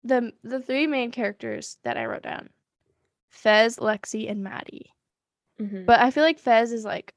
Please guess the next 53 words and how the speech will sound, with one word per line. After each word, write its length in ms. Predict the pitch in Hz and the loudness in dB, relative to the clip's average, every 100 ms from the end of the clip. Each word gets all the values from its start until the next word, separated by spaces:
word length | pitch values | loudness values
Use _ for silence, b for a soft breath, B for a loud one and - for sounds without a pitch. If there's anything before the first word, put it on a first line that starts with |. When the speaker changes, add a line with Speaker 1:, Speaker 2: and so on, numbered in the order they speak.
| - | -6
Speaker 1:
the 180 | 226 - | -6 2
overall 520 | 208 214 220 208 208 | 4 4 4 4 4
fave. 280 | 208 - - | 0 -4 -4
Like, 220 | - - - | -6 -10 -6
if 100 | 226 - | -6 -4
anybody 320 | 247 302 330 | -2 0 2
watches 280 | 233 - 247 | 2 2 -6
the 60 | 254 | 2
Speaker 2:
He 60 | 269 | 4
Speaker 1:
show 60 | |
Speaker 2:
was 80 | 294 | 4
Speaker 1:
and 80 | 226 | 6
says 180 | 233 233 | 6 6
they 60 | |
Speaker 2:
definitely, 200 | 247 233 | 4 6
Speaker 1:
don't 160 | 262 240 | 6 4
like 200 | 220 220 | 2 0
Speaker 2:
he's 80 | 233 | 0
Speaker 1:
Fez, 140 | 202 208 | 2 4
like, 140 | 214 220 | 4 0
Speaker 2:
definitely 240 | 220 226 | 2 4
Speaker 1:
they 160 | 208 196 | 4 4
Speaker 2:
the 40 | |
Speaker 1:
are 120 | 214 | 4
Speaker 2:
fan 80 | 202 | 4
Speaker 1:
diseased. 420 | 208 196 185 165 | 2 0 -2 -2
Speaker 2:
favorite 260 | 170 165 - | -4 -4 -8
this 320 | 180 185 185 - | -6 -6 -6 -4
Speaker 1:
Yeah. 260 | 185 180 | 0 0
Speaker 2:
season. 220 | - 175 185 _ _ _ _ _ _ _ _ _ _ _ | 0 -8 -16 _ _ _ _ _ _ _ _ _ _ _
Speaker 1:
Um, 220 | 226 226 | 0 0
Speaker 2:
Um, 60 | 208 190 | 0 2
but 0 | |
Speaker 1:
Fez, 300 | 226 190 175 | 4 4 2
Speaker 2:
yeah, 60 | |
Speaker 1:
love 200 | 208 208 | 0 -2
him. 300 | 202 196 247 247 | -2 -4 -4 -2
But 120 | 247 220 | -2 0
Speaker 2:
Lexi. 480 | 220 226 - 285 | 0 0 -4 -6
Speaker 1:
Lexi, 20 | 247 | -4
yes. 560 | 202 185 196 - - - _ | -2 -4 -4 -12 -16 -20 _
And 120 | 240 | -2
then 140 | 254 226 | -2 0
Speaker 2:
Mm-hmm. 100 | 190 | 2
Speaker 1:
I 80 | 285 | 2
just 180 | 381 | 2
love 180 | 294 285 | 2 0
Maddie. 360 | 247 220 196 185 | -2 -4 -6 -6
Like, 200 | 185 190 | -10 -12
she's 240 | - 254 | -12 -10
just 360 | 302 320 - - _ _ _ _ _ _ 247 | -8 -8 -10 -20 _ _ _ _ _ _ -14
a 60 | |
cool 760 | - - 277 285 302 302 294 | -12 -8 0 4 4 4 2